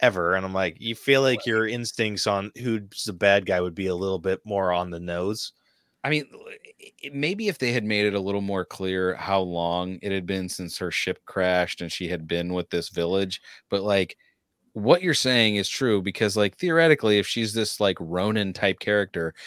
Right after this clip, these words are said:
Speaker 2: she should just get herself back up to health and then dip Owski Jones. See you in the next life, stupid. Like, there is no reason for, really, for her to even be there. There's certainly no reason for her to be like, "You know what?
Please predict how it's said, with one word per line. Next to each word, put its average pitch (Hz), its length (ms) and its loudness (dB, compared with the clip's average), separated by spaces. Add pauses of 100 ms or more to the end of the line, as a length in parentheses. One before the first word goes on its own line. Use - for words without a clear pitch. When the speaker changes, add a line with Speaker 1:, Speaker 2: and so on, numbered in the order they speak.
(200)
Speaker 2:
she - 220 -2
should 226 220 -2
just 180 260 0
get 160 180 4
herself 170 460 2
back 127 320 4
up 156 160 4
to 143 80 2
health 143 460 6
and 117 180 0
then 110 340 2 (240)
dip 127 220 4
Owski 135 380 4
Jones. 123 440 2
See 117 140 -4
you 120 100 2
in 117 80 -2
the 117 60 -2
next 120 280 -2
life, 95 160 -2
stupid. 104 460 -2 (420)
Like, 113 300 4
there 127 180 4
is 117 140 0
no 131 200 2
reason 127 380 0
for, 110 120 -2
really, 117 340 4
for 98 160 -2
her 110 160 4
to 107 60 0
even 101 320 -2
be 104 180 0
there. 80 320 0 (300)
There's 160 180 0
certainly 208 560 2
no 104 140 2
reason 101 360 2
for 98 200 0
her 101 240 2
to - 120 -8
be 98 160 0
like, 85 300 0
"You 92 80 -2
know 95 140 2
what? 95 320 4